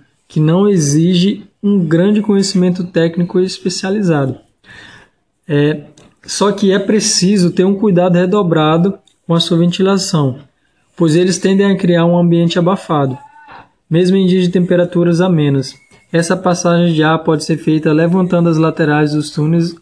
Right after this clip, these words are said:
ou removendo completamente o plástico. Sobre a cobertura do solo com mulching. O mulching é muito usado na agricultura para o controle das propriedades do solo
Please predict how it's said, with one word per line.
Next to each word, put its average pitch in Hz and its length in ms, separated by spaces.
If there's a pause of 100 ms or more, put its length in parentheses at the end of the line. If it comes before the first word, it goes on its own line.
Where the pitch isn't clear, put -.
ou 175 220
removendo 175 520
completamente 180 760
o 175 40
plástico. 147 560 (1300)
Sobre 175 380
a 170 40
cobertura 175 720
do 170 120
solo 160 360
com 175 160
mulching. 135 520 (580)
O 180 80
mulching 165 640 (280)
é 165 120
muito 180 400
usado 156 340
na 156 80
agricultura 147 800 (160)
para 151 200
o 147 40
controle 175 920
das 170 260
propriedades 165 640
do 165 120
solo 131 480